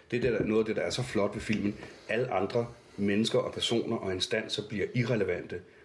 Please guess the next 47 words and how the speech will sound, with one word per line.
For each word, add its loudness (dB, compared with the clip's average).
Politiet 2
er 2
magtesløst -2
impotente. 0
Alle 2
folk 0
er 0
bare 0
potentielle 0
ofre 0
eller 2
nogen, 0
der 2
skal -4
se 0
at -6
komme -4
af -10
vejen. -6
Der -2
findes 0
kun -2
de -4
tre. -2
Det 0
er 2
det, -8
der 4
er 2
så -4
flot 0
ved -4
etteren. -6
Det 0
kunne 0
jeg -2
tale 0
om -4
i -10
timevis, -6
alene -6
omkring -6
den -6
film, -12
den -6
er -6
kunstværk. -4